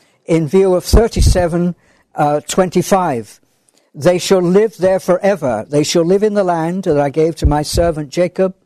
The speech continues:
And verse twenty-five of the previous chapter says, goes on to say, "They shall live there forever." And so there's an implication of security there. And so, uh,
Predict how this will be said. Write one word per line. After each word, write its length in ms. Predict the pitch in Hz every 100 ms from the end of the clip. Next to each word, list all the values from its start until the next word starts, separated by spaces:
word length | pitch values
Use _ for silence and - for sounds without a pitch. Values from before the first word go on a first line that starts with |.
| _ _ _ _ -
And 280 | 139 143 139
verse 220 | 151 -
twenty-five 720 | 175 156 156 - 139 139 135
of 100 | 117
the 80 | 117
previous 480 | - 143 131 131 -
chapter 380 | 143 135 -
says, 500 | 131 - 135 131 - - - _
goes 200 | - 131
on 180 | 147 131
to 80 | 127
say, 240 | - 131 123
"They 180 | 139
shall 200 | 135 -
live 240 | 131 147 135
there 140 | 131
forever." 720 | - 139 - 160 135 110 104 _ _ _ _ _ _ _
And 120 | 151
so 200 | 151 214
there's 220 | 214 220 220
an 100 | 226
implication 960 | 294 262 247 - 277 240 - 143 123 _ _ -
of 140 | 143
security 640 | - 151 - 156 139 143
there. 380 | 120 117 117 127 _ _ _ _
And 240 | - 127 123
so, 500 | - 151 139 131 127
uh, 220 | 123